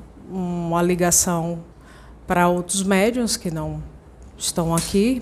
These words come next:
presentes, é, no estado principalmente, e uma delas que estava em ligação é nada mais, nada menos que a Cíntia, que é médium e terapeuta.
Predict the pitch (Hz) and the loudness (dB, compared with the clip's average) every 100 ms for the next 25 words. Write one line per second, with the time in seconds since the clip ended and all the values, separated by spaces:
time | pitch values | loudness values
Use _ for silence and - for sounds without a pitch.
0 | - 170 165 156 170 196 208 180 165 156 | -4 -2 0 0 2 0 0 -2 -2 -2
1 | - 170 160 160 170 - 180 175 196 185 | -2 0 0 0 -2 0 2 2 2 -2
2 | 185 190 196 185 196 233 233 220 208 - | -4 -4 -4 -2 0 -2 -2 -6 -6 -12
3 | - - - - 285 226 214 226 208 190 | -14 -16 -6 4 6 6 4 4 6 4
4 | 202 202 233 - 175 180 175 180 214 - | 2 0 -2 -2 0 0 0 0 0 0
5 | 226 220 240 285 339 - - - 185 160 | 0 0 0 0 -4 -12 -20 -16 -6 -4
6 | 160 190 202 233 254 269 285 277 294 - | 0 2 2 2 2 2 2 2 2 4
7 | 277 269 277 277 277 254 254 247 254 262 | 2 2 0 0 2 4 4 2 0 0
8 | 254 254 240 240 160 139 - | -2 2 0 0 -4 -6 -12